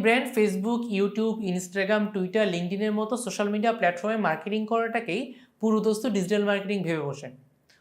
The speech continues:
অনেকে তো আরও এক কাঠি সরেস, এত সোশ্যাল মিডিয়াও ব্যবহার করেন না, কেবল Facebook পেজে বুস্টিং করে ভাবেন ডিজিটাল মার্কেটিং বুঝি হয়ে গেল। কিন্তু social media marketing is only one aspect of digital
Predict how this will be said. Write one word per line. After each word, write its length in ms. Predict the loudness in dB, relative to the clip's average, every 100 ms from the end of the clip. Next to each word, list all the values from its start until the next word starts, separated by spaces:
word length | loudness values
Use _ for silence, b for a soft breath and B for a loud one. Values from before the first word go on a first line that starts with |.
| _ 2
অনেকে 220 | 2 2 4
তো 60 | 8
আরও 120 | 8 6
এক 60 | 4
কাঠি 180 | -2 -2 0
সরেস, 260 | 0 -2 -10 -20 _ _ _ _
এত 160 | 2 2 2
সোশ্যাল 220 | 2 4 6
মিডিয়াও 200 | 8 8 8
ব্যবহার 240 | 8 4 2
করেন 140 | -2 -4
না, 40 | -2
কেবল 220 | 0 0 0
Facebook 320 | 0 0 -2
পেজে 180 | 0 0 0
বুস্টিং 260 | -2 -2 0
করে 140 | 2 2 2
ভাবেন 220 | 2 0 -2
ডিজিটাল 280 | -2 0 0
মার্কেটিং 300 | 0 -2 -2 -2
বুঝি 160 | -2 -2
হয়ে 180 | -2 -2 -2
গেল। 120 | -6 -12 -20 _ _ _ b b b b -4
কিন্তু 260 | -2 2 2 2 B B 0
social 240 | 4 4 6
media 160 | 6 6
marketing 360 | 6 4 0 0
is 80 | 0 4 4
only 200 | 6 4 6 6
one 100 | 6
aspect 300 | 4 2 4
of 40 | 2 2
digital 260 | 0 0